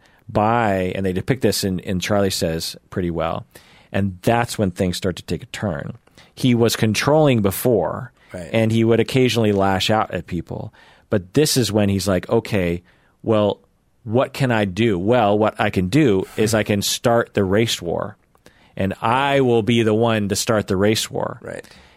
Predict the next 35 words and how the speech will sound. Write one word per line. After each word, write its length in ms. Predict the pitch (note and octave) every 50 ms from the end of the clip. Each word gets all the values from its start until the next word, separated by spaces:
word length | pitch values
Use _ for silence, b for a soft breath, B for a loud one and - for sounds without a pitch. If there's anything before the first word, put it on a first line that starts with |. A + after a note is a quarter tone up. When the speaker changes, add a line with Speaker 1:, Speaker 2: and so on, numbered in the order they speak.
| B
Speaker 1:
And 160 | - G#2 G2 G2
I, 260 | - B2 B2+ C3+ A#2+ -
and 180 | C#3+ B2 B2
I 100 | C3 C#3+
think 200 | D#3 - G#3 F#3+
he 140 | - - D#3
legitimately 720 | C3+ B2+ A#2+ A#2 G#2+ A2+ B2+ C3 C3+ B2+ A2+ G#2+ G2+ G#2 G#2 G2
believed 440 | F2+ G2 F#2 F#2+ G2+ G#2 G#2 -
this. 320 | - - C#2 - - - -
I 80 | - G#2+
think 180 | G#2 C#3+ D#3 -
he 120 | - F3 D#3
legitimately 720 | C3+ B2 A#2 G2+ G2+ A2+ A#2+ C3 B2 A#2 G#2 F#2 G#2 G#2+
thought, 460 | G2+ - - A2 G2 F2 E2 D#2+ D2+ _ _ _ b b b b b b b b b b b b b b b b b b b _ _ _
"If 280 | A2+ A2 G#2+ - -
I 220 | A2+ A2 A#2 B2+ C#3+
can 220 | - F3+ D#3+ C#3+
get, 320 | A#2+ B2+ A#2+ A#2 G#2+ - _ _ _ _
if, 240 | - A2+ - - - _
if 160 | - G#2+ -
I 120 | A#2 A#2+ C3
can 140 | - E3+
get 260 | D#3 C#3 C3+ B2 - A2
these, 360 | A2+ A2+ A2+ A2+ G#2+ - - - _
this 220 | A2 G#2+ G#2 -
gaggle 440 | - - G#2+ G2+ G#2+ G#2+ A2 G#2+ G#2
of 220 | G2 F#2 - - _ _
fifteen, 560 | _ - - A#2 G#2+ G2+ - - G#2+ G#2 G2 F#2
twenty 340 | - - - G2+ G2 F#2+
people 580 | F2+ - - G#2 G2 - F#2+ F2 E2+ E2+ E2 - b b b b b b b b b b _
to 120 | - A#2 A2
do 380 | G#2 F2+ - G#2+ A2 A2+ A2
this 240 | G2+ G#2 G2 - -
one 200 | G2+ G#2+ G2 F#2+
thing, 400 | F2+ - - A#2+ A2 G2+ F#2 F2